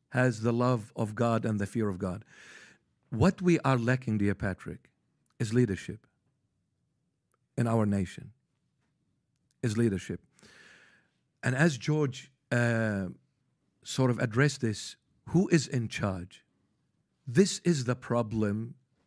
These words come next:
of us. We, if someone comes and says,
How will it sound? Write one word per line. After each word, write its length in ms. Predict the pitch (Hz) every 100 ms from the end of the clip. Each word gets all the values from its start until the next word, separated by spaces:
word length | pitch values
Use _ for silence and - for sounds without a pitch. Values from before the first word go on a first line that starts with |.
| _ _
of 640 | 123 127 127 120 107 - - _ _ -
us. 480 | 110 95 - - - _ _ - - _ _ _ _ _ _ _ _ _ _ _ _ _ _ _ _ _ _
We, 680 | 143 160 170 170 165 165 - _ _ _ _ _ - - - - -
if 120 | 151
someone 460 | - 220 254 214 196
comes 280 | 196 190 170
and 140 | 156
says, 460 | - 160 156 131